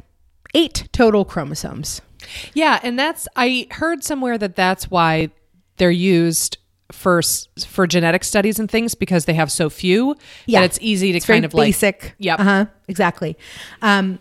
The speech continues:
Speaker 1: an earthworm has thirty-six.
Speaker 2: Oh, wow.
Speaker 1: A domestic cat has thirty-eight.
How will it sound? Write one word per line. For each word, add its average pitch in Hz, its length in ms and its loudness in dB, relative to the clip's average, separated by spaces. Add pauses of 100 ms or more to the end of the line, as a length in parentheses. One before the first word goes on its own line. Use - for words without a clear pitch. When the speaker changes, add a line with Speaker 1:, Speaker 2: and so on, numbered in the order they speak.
(120)
Speaker 1:
an 226 100 2
earthworm 302 440 2
has 285 200 2
thirty-six. 240 760 0 (320)
Speaker 2:
Oh, 214 100 -12 (120)
wow. 147 100 -12
Speaker 1:
A 220 60 -2
domestic 269 580 2
cat 320 320 -2
has 233 300 0
thirty-eight. 214 920 0